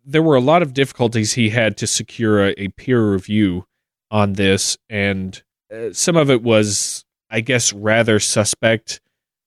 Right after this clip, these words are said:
Not a, not maybe enough to warrant a, a whole conspiracy or that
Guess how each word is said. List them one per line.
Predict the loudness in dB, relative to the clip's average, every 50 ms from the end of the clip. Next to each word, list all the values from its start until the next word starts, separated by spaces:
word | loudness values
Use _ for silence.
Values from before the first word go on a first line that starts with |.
| _ _ _ _ _
Not | -2 0 2 2
a, | 2 2
not | 0 -2 -2 0 0 0 0
maybe | 0 0 0 2 2 0
enough | 2 2 2 2 0 -2 _
to | -4 -2 -2
warrant | -2 -2 -2 0 0 2 2 0 -2 -4 -6 -10 -16 -16 -10
a, | -6 -4 -4 -4 -6 -6
a | -6 -8 -8
whole | -4 -2 0 2 2 2 0
conspiracy | -4 -8 -12 -12 -12 -12 -8 -4 -2 -2 -2 -4 -4 -4 -2 -2
or | -2 -2
that | -2 -2 -2 -2 -2 -2 -6 -14